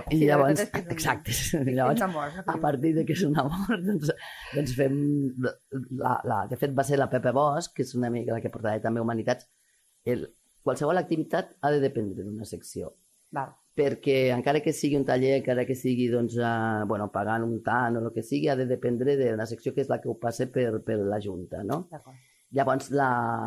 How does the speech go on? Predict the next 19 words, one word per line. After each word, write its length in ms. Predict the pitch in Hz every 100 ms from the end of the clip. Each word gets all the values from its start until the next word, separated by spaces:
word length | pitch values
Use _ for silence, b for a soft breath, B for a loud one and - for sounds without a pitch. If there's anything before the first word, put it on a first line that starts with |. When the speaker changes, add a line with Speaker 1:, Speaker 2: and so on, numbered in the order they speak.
| 113
Speaker 1:
la, 240 | - 123 101 - - - -
la 100 | - 123
Pepa 280 | 151 151 139
va 100 | 123
proposar 520 | 120 117 117 127 123
aquesta 260 | 117 117 113
possibilitat, 720 | 120 117 113 127 156 170 170
que 140 | 127
havia 160 | 110 104
estat 160 | 110
parlant 240 | 110 110 113
amb 140 | 113
el 40 | 110
marit 280 | 107 113 113
i 20 |
tal, 300 | 135 143 139
van 160 | 113
estar 180 | 110 -
xerrant. 380 | - 131 156 165